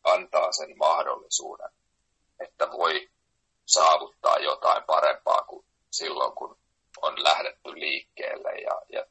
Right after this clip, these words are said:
kyllähän tää niinku meille oli tämmöisen niinku periodin ensimmäinen kausi, jossa tulee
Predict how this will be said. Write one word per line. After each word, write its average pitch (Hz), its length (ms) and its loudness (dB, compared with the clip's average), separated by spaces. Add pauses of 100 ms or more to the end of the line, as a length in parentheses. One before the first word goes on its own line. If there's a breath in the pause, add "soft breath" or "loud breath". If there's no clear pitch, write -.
(140)
kyllähän 82 300 0
tää 87 200 6
niinku 82 280 -8
meille 85 380 2
oli 76 160 2
tämmöisen - 560 -4
niinku - 340 -20 (600)
periodin 87 720 0
ensimmäinen 82 680 -2 (760)
kausi, - 600 4 (280)
jossa - 440 2 (100)
tulee 82 420 2